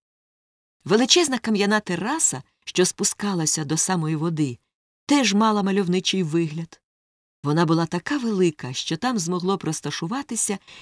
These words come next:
ціле військо якого-небудь німецького князівства.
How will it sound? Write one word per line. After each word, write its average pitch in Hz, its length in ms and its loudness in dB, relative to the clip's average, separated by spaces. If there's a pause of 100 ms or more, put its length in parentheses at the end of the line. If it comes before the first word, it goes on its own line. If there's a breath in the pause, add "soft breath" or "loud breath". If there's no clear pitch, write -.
(180 loud breath)
ціле 240 380 4
військо 202 760 0 (280)
якого-небудь 226 840 0 (200)
німецького 147 720 0
князівства. 117 800 -4